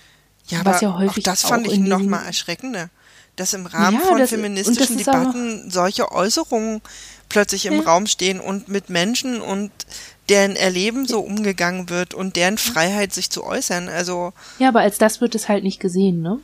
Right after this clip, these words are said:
Speaker 2: Das ist eben das, da wird dann nicht mehr das Individuum gesehen, sondern
Speaker 1: Ja, aber dann
Speaker 2: das,
Speaker 1: stelle
Speaker 2: was
Speaker 1: ich
Speaker 2: man
Speaker 1: mich
Speaker 2: dafür
Speaker 1: selber
Speaker 2: sieht.
Speaker 1: in Frage. Also, weißt du?
Speaker 2: Ja.
Speaker 1: Das
Speaker 2: Und da sind wir wieder bei, bei Selbst- und Fremdbild, ne? Weil, wo ich einen Antifeministen sehe, da sieht diese Person sich als Glaubenskrieger gegen die Weltverschwörung.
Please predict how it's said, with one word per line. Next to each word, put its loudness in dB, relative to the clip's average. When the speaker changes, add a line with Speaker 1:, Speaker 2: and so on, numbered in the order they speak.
Speaker 2:
Das -2
ist -6
eben 2
das, -2
da 0
wird 4
dann 4
nicht 2
mehr 2
das 0
Individuum 2
gesehen, -2
sondern -2
Speaker 1:
Ja, 2
aber -2
dann 2
Speaker 2:
das, -4
Speaker 1:
stelle 2
Speaker 2:
was 0
Speaker 1:
ich -2
Speaker 2:
man -
Speaker 1:
mich 0
Speaker 2:
dafür 2
Speaker 1:
selber 2
Speaker 2:
sieht. 2
Speaker 1:
in -8
Frage. -6
Also, -4
weißt -6
du? -4
Speaker 2:
Ja. 0
Speaker 1:
Das -2
Speaker 2:
Und 2
da 4
sind 0
wir 4
wieder 2
bei, 4
bei 2
Selbst- 0
und -6
Fremdbild, -2
ne? -2
Weil, 4
wo -2
ich 4
einen 2
Antifeministen 0
sehe, 2
da 2
sieht 0
diese 0
Person 0
sich -2
als -4
Glaubenskrieger 2
gegen 4
die 4
Weltverschwörung. -2